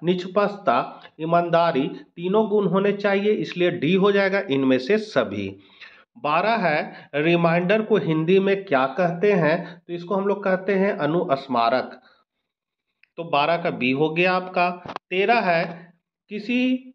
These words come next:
विशेष, अ, विषय विशेष पर विचारों की श्रृंखलाबद्ध, तर्कपूर्ण और विश्लेषणात्मक प्रस्तुति को क्या कहते हैं? तो इसको हम लोग फीचर कहते हैं, तो तेरह का ए हो जाएगा।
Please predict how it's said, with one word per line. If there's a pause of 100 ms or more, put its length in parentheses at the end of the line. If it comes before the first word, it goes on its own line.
विशेष,
अ,
विषय
विशेष
पर
विचारों
की
श्रृंखलाबद्ध, (440)
तर्कपूर्ण
और (100)
विश्लेषणात्मक
प्रस्तुति
को (320)
क्या
कहते
हैं?
तो
इसको
हम
लोग
फीचर
कहते
हैं,
तो
तेरह
का (140)
ए
हो
जाएगा।